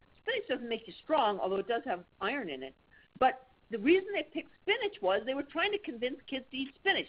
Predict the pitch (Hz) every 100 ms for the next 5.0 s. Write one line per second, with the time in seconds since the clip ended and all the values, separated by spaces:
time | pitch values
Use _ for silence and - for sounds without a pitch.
0 | - 185 185 311 339 247 240 226 196 -
1 | 220 226 226 196 - 262 285 190 175 185
2 | - - - - 220 254 247 233 196 160
3 | - - 277 226 170 190 294 - _ -
4 | - 190 185 - 262 285 - 151 165